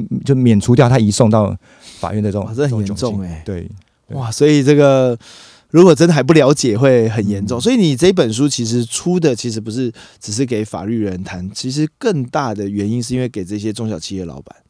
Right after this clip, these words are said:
Speaker 1: 对，中小企业老板如果说，呃，没有那个，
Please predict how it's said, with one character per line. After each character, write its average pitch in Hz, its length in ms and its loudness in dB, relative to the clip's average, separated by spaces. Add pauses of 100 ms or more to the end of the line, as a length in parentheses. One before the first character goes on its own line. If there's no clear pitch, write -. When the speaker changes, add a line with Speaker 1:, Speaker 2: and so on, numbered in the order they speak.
(120)
Speaker 1:
对， 95 120 -8 (280)
中 202 120 2
小 160 120 8
企 175 100 6
业 180 60 10
老 135 120 8
板 120 140 6
如 117 100 4
果 120 120 4
说， 120 320 4 (320)
呃， 95 280 -4
没 110 260 4
有 139 120 8
那 135 140 4
个， 104 360 2